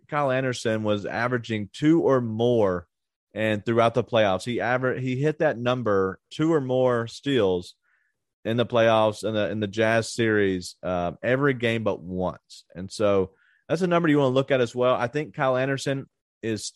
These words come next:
is long. He's wanting to make sure he, you know, he's gonna be playing more because Dillon Brooks is out. He's their best defensive player, the best defensive wing player for the most part.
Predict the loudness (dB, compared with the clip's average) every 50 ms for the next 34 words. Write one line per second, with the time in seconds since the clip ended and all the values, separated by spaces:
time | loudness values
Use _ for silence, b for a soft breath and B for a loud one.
0 | _ -8 -8 -6 -6 -4 -2 0 2 4 4 4 2 0 -4 -10 _ -12 -12 -10
1 | -8 -6 -6 -4 -4 -4 -4 -4 -4 -6 -6 -4 -2 0 0 2 0 0 -2 -4
2 | -4 -2 -2 -2 -2 -2 -4 -4 -4 -4 -2 -2 0 0 0 0 0 0 0 0
3 | 0 -2 -4 -4 -6 -2 0 0 0 2 2 0 -2 -2 -2 -6 -6 -2 0 2
4 | 2 2 2 0 -2 _ _ _ _ _ _ _ _ 0 0 0 0 2 4 4
5 | 4 4 4 4 4 4 2 0 -4 -4 -2 -4 -2 -2 -4 -4 -4 _ _ 0
6 | 2 2 4 4 2 0 0 -4 -6 -8 -8 -8 -8 -4 -2 0 0 0 -2 -6
7 | -6 -4 -4 -6 -4 -6 -6 -6 -6 -4 -4 -2 -2 -4 -4 -2 0 2 2 0
8 | 0 -2 -6 -4 -2 0 0 0 -2 -2 0 2 2 2 0